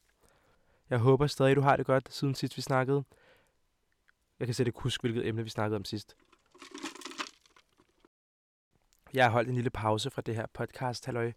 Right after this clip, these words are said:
øhm, fordi at der var nogle andre ting, jeg arbejdede på, som jeg havde mega travlt med. <laughs> Og der var deadlines på, så det skulle jeg lige have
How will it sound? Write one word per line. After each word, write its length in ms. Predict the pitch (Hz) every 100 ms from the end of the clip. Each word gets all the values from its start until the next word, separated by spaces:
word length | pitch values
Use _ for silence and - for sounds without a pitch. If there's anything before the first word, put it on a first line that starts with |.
| _ _ _ _ _
øhm, 480 | 127 120 113 117 - _ _
fordi 300 | - - 127
at 60 | 123
der 60 | 117
var 80 |
nogle 140 | 117 113
andre 160 | 131
ting, 160 | 143 143
jeg 80 | 127
arbejdede 280 | 127 131 127
på, 240 | 135 120
som 180 | 117 123
jeg 100 | 113
havde 300 | 117 110 - - _ _ _ -
mega 440 | 131 123 120 123 - - _ - _ _
travlt 440 | - - 123 95 -
med. 80 | 127
<laughs> 1160 | 131 104 135 - - - - _ _ _ _
Og 100 | 131
der 60 | 123
var 60 | 110
deadlines 400 | 127 123 117 -
på, 200 | 120 107
så 100 | 117
det 100 | 110
skulle 180 | 117
jeg 60 | 113
lige 120 | 113
have 140 | 113